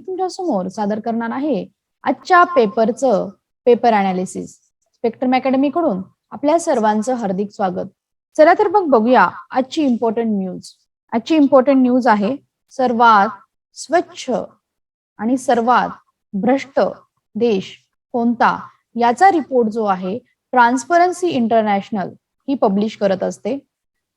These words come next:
याच्यानुसार ट्रान्सपरन्सी इंटरनॅशनल and स्टॅटिस्टिक यांच्या रिपोर्टनुसार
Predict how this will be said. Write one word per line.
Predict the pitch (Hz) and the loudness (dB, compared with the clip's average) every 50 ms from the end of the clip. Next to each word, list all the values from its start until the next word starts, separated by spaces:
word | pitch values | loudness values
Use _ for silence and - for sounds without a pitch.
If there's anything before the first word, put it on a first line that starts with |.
| _ - 247 | _ 0 2
याच्यानुसार | 262 269 277 - 370 415 403 359 254 - - 202 185 180 226 - - _ _ _ _ | 4 4 4 2 2 0 2 0 -2 0 0 0 0 0 -2 -6 -12 _ _ _ _
ट्रान्सपरन्सी | 269 254 254 262 277 277 - - 370 359 381 370 - 381 | 2 2 4 4 2 -2 0 0 2 2 2 0 0 -2
इंटरनॅशनल | 359 - 302 262 240 262 254 247 247 233 233 - - 277 220 175 165 - - _ _ _ _ _ - | -2 0 0 0 0 0 -2 -2 -2 -4 -6 -6 -6 -6 -4 -4 -6 -10 -14 _ _ _ _ _ -6
and | 240 262 302 | -2 -2 -2
स्टॅटिस्टिक | 294 - - - 233 214 - - 269 262 - _ 277 190 165 - _ _ _ _ _ _ _ _ | -2 -2 0 0 0 0 0 -4 -6 -6 -6 _ -8 -8 -8 -10 _ _ _ _ _ _ _ _
यांच्या | 247 214 220 240 240 - 339 | -6 -4 -2 -2 2 4 4
रिपोर्टनुसार | 349 294 233 - 247 226 226 220 - 208 202 202 - 196 180 - | 2 2 -2 -2 -4 -4 -4 -2 -4 -6 -6 -4 -4 -4 -4 -4